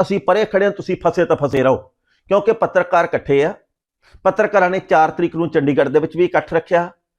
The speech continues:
ਤੇ ਉਹਨਾਂ ਨੇ ਕਿਹਾ ਜੀ ਕਿ ਅਸੀਂ ਪੰਜਾਬ ਦੇ ਕੋਨੇ-ਕੋਨੇ ਦੇ ਵਿੱਚ ਇਹ ਇਕੱਠ ਲੈ ਕੇ ਜਾਣਾ, ਆਪਦੀ ਆਵਾਜ਼ ਲੈ ਕੇ ਜਾਣੀ ਆ। ਆਮ ਆਦਮੀ ਪਾਰਟੀ ਤੋਂ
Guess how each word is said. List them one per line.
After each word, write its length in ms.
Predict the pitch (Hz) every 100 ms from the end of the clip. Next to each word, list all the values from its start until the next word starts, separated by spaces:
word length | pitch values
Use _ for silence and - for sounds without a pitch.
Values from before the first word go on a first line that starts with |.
| _ _
ਤੇ 40 | 220
ਉਹਨਾਂ 160 | 220
ਨੇ 100 | 220
ਕਿਹਾ 160 | - 196
ਜੀ 120 | 202
ਕਿ 100 | 208
ਅਸੀਂ 160 | 185 196
ਪੰਜਾਬ 420 | - 170 156 151
ਦੇ 80 | 175
ਕੋਨੇ-ਕੋਨੇ 580 | 175 190 196 202 175 165
ਦੇ 80 | 156
ਵਿੱਚ 160 | 156
ਇਹ 180 | 165 190
ਇਕੱਠ 360 | 185 185 139 -
ਲੈ 100 | 147
ਕੇ 140 | 139 139
ਜਾਣਾ, 340 | 131 143 175
ਆਪਦੀ 260 | 156 135 156 156
ਆਵਾਜ਼ 220 | 135 127
ਲੈ 100 | 123
ਕੇ 100 | 147
ਜਾਣੀ 300 | 147 120 95
ਆ। 40 | - _ _ _ _ _ _ _ _ -
ਆਮ 200 | 160 175
ਆਦਮੀ 240 | 185 196
ਪਾਰਟੀ 380 | 185 151 143 160 185 - _ -
ਤੋਂ 100 | 202